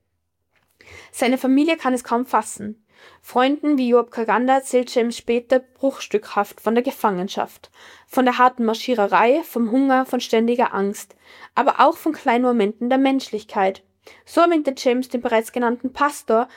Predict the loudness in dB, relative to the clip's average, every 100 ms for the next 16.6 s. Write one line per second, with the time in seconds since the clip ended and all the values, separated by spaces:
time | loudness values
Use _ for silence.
0 | -14 -4 -2 0 0 -2 0 0 0 0
1 | -2 0 0 0 0 2 2 0 -2 -2
2 | -2 0 0 0 -2 0 -2 -2 -2 -2
3 | 0 0 2 2 2 0 -2 -2 -4 -4
4 | -10 -18 -18 _ _ _ _ _ -8 -6
5 | -2 0 -2 -4 -6 -6 -10 -4 -2 0
6 | -2 -2 -6 -4 -6 -6 -6 -6 -6 -8
7 | -12 -18 -20 -20 _ _ _ _ _ -20
8 | -20 -20 -6 -4 0 0 0 0 2 2
9 | 0 -4 -8 -2 -2 -2 -6 -2 0 0
10 | 2 2 0 -2 -4 -6 0 0 0 -6
11 | -20 -20 -20 -20 _ 2 4 2 2 4
12 | 2 0 -2 0 0 0 -2 -2 0 2
13 | 2 2 2 2 4 2 2 0 2 2
14 | 0 -6 -6 -4 -4 -2 -2 0 -2 -2
15 | -8 -4 -2 -2 0 -2 -2 -4 -6 -4
16 | -4 -4 -4 -4 -4 -8